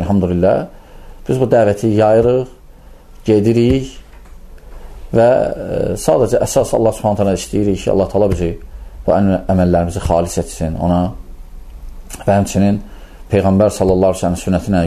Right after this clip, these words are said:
yolundan gedənlərdən etsin bizi. Ümumiyyətlə, Ərafada dua elə-,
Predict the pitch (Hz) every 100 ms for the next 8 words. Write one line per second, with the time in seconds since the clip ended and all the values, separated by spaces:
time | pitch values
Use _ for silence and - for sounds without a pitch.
0 | 92 98 92 80 85 85 82 78 73 -
1 | 73 69 - - - - - - - -
2 | - - - - - - - 117 151 151
3 | 117 110 120 113 113 110 127 147 151 -
4 | - - - - - 113 131 139 110 117
5 | 135